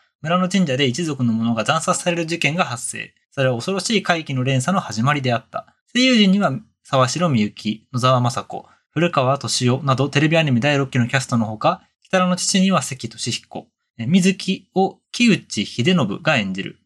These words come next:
劇場版ゲゲゲの鬼太郎日本爆裂の古賀剛が監督。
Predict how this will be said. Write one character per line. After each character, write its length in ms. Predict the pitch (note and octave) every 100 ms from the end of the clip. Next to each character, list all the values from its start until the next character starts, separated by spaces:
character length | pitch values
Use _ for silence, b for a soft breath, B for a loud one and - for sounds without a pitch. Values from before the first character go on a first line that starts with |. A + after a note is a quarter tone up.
| _
劇 180 | - G3
場 160 | G#3
版 220 | F#3 F3+ D#3
ゲ 80 |
ゲ 100 | D3
ゲ 80 | D#3+
の 80 | D#3
鬼 60 | -
太 160 | D3
郎 180 | C#3 C3+
日 80 | A#2+
本 260 | C3+ F#3
爆 220 | G#2+ G2 C#3
裂 380 | C3 C3+ C#3 -
の 160 | F3 -
古 160 | - C#3
賀 180 | F3+ E3
剛 360 | F3 D#3 G#2+ -
が 140 | F3+ -
監 160 | A2+
督。 280 | F#2+ - -